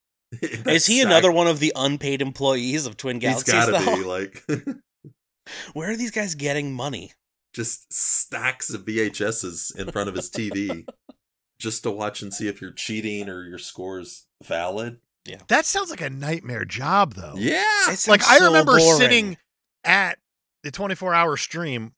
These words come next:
Speaker 3: watching Sean from the Experience Grind podcast play, w-, what was that game on speedrun? And I felt like killing myself.
Speaker 1: <laughs>
Speaker 3: It was a duck
Speaker 2: I
Speaker 3: game. I don't remember what it was.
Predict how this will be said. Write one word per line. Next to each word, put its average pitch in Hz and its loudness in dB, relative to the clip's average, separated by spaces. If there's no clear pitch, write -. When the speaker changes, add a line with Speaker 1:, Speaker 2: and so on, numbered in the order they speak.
Speaker 3:
watching 131 -4
Sean 151 0
from 139 -12
the 135 -10
Experience 151 -10
Grind 110 -8
podcast 101 -10
play, 139 -2
w-, 151 -16
what 190 -4
was 135 -6
that 85 -10
game 127 2
on 110 -2
speedrun? 95 -10
And 135 2
I 254 8
felt 196 0
like 151 0
killing 247 -2
myself. - -8
Speaker 1:
<laughs> - -
Speaker 3:
It 180 -2
was 208 2
a 208 -2
duck 277 6
Speaker 2:
I 117 -10
Speaker 3:
game. 80 -8
I 120 0
don't 190 2
remember 156 0
what 123 -2
it 107 -4
was. 139 0